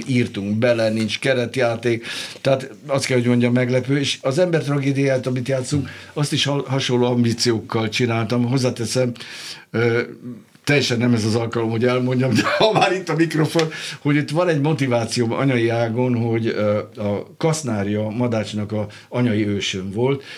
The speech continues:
akikkel állítólag együtt verseltek, meg jó barátok voltak. A lényeg, ami lényeg, hogy, hogy amikor elszántam magam, hogy ember tragédiája, akkor egy kicsit így az anyámnak is akartam ezt a,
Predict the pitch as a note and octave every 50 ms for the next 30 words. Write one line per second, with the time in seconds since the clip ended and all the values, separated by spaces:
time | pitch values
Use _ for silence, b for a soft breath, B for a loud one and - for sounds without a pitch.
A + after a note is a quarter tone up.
0 | B B B - A2+ - - A#2+ G#2+ - - - A#2 A2 A2 A2 A2 G#2 G2+ G2+
1 | G#2 G2+ G#2 G#2+ G2+ A2+ A2+ G2+ G2+ G2 - B2 A#2+ A#2 A2+ - A#2 A2 G2+ G#2
2 | G#2 G2+ - A2+ G#2+ G#2+ A2+ A#2 G#2+ G#2 - C3 C3+ B2+ A#2+ - B2 G#2+ G#2 A2+
3 | A#2+ A#2 A2+ - A#2 G#2+ A2 B B B B B B B B B A#2+ B2+ D3+ D3+
4 | C#3 C3 B2 A#2 A#2 A2+ A#2 A#2 B2+ B2+ B2+ B2 B2+ B2 A#2+ A#2+ - - A#2+ A2+
5 | A2+ A#2 A2+ A2+ G#2+ - - A2+ G#2+ A2+ A2 A2 A2 A2 G#2+ - - - B B
6 | B B B B G#2+ G#2+ A#2 B2 B2+ B2+ C#3 D3 D3 - - C3+ A2+ G#2+ B2 A#2
7 | A#2+ A#2+ A#2 A#2 A2+ A#2 C3 C3+ C3 B2 B2 - - B2 B2+ A#2+ A#2+ A#2+ A2+ A#2+
8 | A#2+ A#2 A#2 A#2 A#2 A2+ - A#2 A2+ A2 A2 G#2+ G#2+ - A2+ - G#2+ G#2 G#2+ G#2+
9 | G2+ G#2+ G#2 G2 A2+ G#2+ G#2 G2+ G2+ G2+ G2 G2+ G2+ - G#2 - A2 G#2 G#2 G#2
10 | G2+ G2 G2 - - G2+ G#2 G2+ G2+ - - - G2+ G2